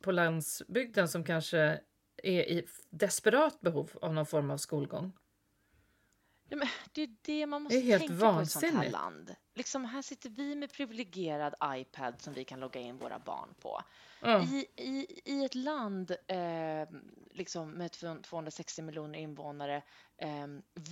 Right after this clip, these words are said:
Speaker 2: väldigt ung befolkning, så väldigt många i skolålder. Tänker inte gå in på paragra-,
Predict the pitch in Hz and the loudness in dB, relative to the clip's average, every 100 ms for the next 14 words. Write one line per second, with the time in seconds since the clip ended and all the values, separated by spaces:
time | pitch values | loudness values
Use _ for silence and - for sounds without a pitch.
0 | 180 262 185 170 180 - 170 151 143 - | -2 -2 0 -6 -6 -6 -8 -8 -12 -8
1 | 131 - 113 - 170 156 208 180 151 160 | -8 -8 -10 -6 -8 -2 0 0 -2 -6
2 | 170 147 131 131 - 160 131 104 90 98 | -6 -8 -8 -6 -4 -4 -4 -6 -4 -8
3 | - - 160 160 175 147 160 156 139 135 | -8 -10 -8 -6 -6 -8 -8 -6 -8 -10
4 | - 131 131 139 | -8 -6 -6 -10